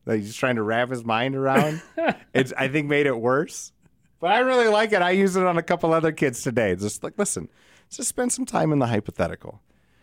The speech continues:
Speaker 1: because you never know what we could come up with then."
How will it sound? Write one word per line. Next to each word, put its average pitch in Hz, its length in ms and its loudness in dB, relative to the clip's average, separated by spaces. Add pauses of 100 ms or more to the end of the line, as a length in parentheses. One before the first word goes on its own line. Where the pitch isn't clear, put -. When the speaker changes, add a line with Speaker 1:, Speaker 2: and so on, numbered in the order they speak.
(200)
Speaker 1:
because 220 320 0
you 233 120 2
never 233 240 2
know 226 160 4
what 214 160 4
we 214 120 0
could 196 400 0
come 208 220 0
up 233 140 -2
with 147 180 -2
then." - 300 -8